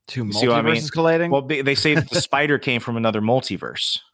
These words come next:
Speaker 1: No, he came from another universe, not, not another multiverse.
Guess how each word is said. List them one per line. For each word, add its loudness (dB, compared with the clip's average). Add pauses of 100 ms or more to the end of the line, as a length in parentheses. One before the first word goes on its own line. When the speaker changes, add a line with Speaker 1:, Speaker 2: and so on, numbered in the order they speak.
Speaker 1:
No, -2
he 0
came -2
from -4
another 0
universe, -4
not, -10
not -6
another -6
multiverse. -10